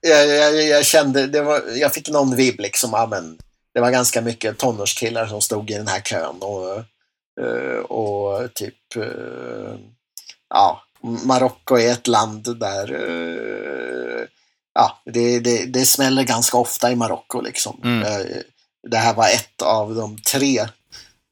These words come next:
Speaker 1: eh, slagsmål jag såg på stan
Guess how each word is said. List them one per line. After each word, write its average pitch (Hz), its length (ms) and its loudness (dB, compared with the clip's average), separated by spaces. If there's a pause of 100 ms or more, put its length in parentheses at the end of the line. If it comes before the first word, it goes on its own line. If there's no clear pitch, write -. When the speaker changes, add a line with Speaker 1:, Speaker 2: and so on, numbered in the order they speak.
(260)
Speaker 1:
eh, 127 680 0
slagsmål 123 680 2
jag 117 120 2
såg 113 400 -2
på 123 80 -2
stan 98 500 0